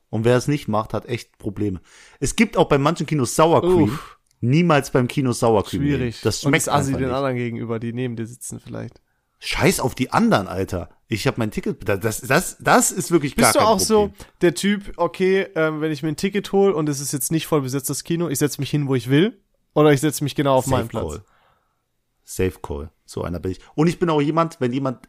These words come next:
Speaker 1: eng an eng an mir sitzt und neben mir ist aber keiner, dann setz ich mich eins weiter, obwohl das nicht
Speaker 2: Boah,
Speaker 1: mehr mein
Speaker 2: total
Speaker 1: Platz ist, wenn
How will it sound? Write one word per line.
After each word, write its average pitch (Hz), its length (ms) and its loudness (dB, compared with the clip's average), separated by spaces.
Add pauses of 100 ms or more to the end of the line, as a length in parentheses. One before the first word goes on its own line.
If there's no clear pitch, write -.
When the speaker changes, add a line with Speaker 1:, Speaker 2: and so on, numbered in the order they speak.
Speaker 1:
eng 143 180 -2
an 127 140 0
eng 170 280 -2
an 107 120 -6
mir 95 140 -4
sitzt - 460 -4 (360)
und 127 360 0
neben 147 340 0
mir 135 120 0
ist 123 120 -4
aber 113 160 -2
keiner, 135 320 -2
dann 110 240 -4
setz 139 240 -2
ich 131 160 -16
mich - 300 -8 (220)
eins 123 320 -2
weiter, 123 300 2
obwohl 110 220 -2
das 107 120 -4
nicht - 80 0
Speaker 2:
Boah, 131 80 4
Speaker 1:
mehr 123 80 2
mein 104 120 -2
Speaker 2:
total 135 160 4
Speaker 1:
Platz 135 100 -2
ist, - 0 -
wenn - 40 -8